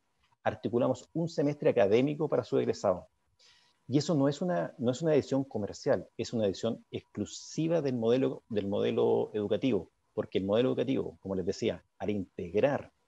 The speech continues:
los conocimientos y las competencias que traen desde la educación media técnico profesional, nos permite hacer esa oferta para los estudiantes. Entonces,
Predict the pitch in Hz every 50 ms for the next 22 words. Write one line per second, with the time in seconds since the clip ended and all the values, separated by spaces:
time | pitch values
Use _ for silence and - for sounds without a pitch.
0 | _ _ _ _ 101 95 - - 98 - - 107 110 120 101 - 104 90 90 -
1 | - 85 98 - 107 101 - 98 87 - 90 82 - _ 104 113 127 123 104 92
2 | - - - 90 90 90 90 92 82 90 - 110 101 104 110 - 110 101 90 90
3 | - - _ _ _ 107 101 104 104 95 95 85 120 123 - - _ _ _ _
4 | - 120 117 - - - 110 127 135 135 - - - 120 - 113 104 - 110 -
5 | - 107 101 92 90 - - 85 82 82 87 - - _ _ _ _ _ _ _
6 | _ _ _ _ - 104 113 107